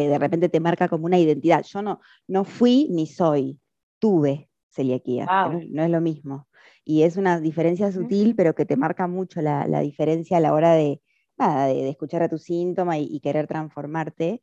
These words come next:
Speaker 1: porque, viste, cuando uno dice soy, es como decir soy cáncer, o sea, es muy fuerte. <laughs>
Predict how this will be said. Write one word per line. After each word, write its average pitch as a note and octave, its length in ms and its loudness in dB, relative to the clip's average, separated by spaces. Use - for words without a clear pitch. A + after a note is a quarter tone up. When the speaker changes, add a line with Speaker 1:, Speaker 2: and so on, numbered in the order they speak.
Speaker 1:
porque, - 300 -6
viste, D#3+ 180 -2
cuando D#3+ 160 2
uno F#3 80 2
dice F3+ 220 2
soy, F#3+ 500 2
es G3 80 -12
como G3 160 -4
decir E3 380 -4
soy F#3+ 320 0
cáncer, F3 600 -2
o D#3+ 60 -20
sea, - 340 -6
es F#3 100 0
muy G3 140 -4
fuerte. F3+ 480 -2
<laughs> F3 380 -2